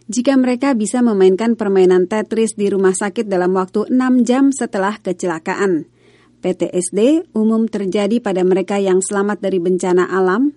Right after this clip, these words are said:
perang, dan kejahatan kekerasan, dan penderita sering mengeluhkan kilas balik trauma yang mengganggu. Menurut tim peneliti, cara umum mengobati P T S D adalah melalui terapi perilaku yang berfokus pada trauma.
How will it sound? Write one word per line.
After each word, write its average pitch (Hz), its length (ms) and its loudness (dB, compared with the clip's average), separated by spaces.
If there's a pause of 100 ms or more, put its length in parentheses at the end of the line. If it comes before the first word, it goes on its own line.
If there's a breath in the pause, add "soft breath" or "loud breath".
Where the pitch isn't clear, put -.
perang, 196 400 0
dan 180 240 0
kejahatan 180 560 -2
kekerasan, 180 560 -2 (560 soft breath)
dan 240 320 2
penderita 240 560 0
sering 269 400 0
mengeluhkan 247 640 2 (160)
kilas 247 320 -2
balik 233 320 -4
trauma 233 400 0
yang 233 320 0
mengganggu. 175 720 2 (480 soft breath)
Menurut 233 400 2
tim 247 160 2
peneliti, 240 640 2
cara 220 240 -2
umum 220 320 0
mengobati 196 480 -4
P 196 160 -4
T 180 160 -4
S - 240 -4
D 233 240 0
adalah 180 480 0
melalui 190 400 2
terapi 180 480 0
perilaku 220 720 -2
yang 202 160 -2
berfokus 190 480 -2
pada 175 320 -4
trauma. 170 560 -2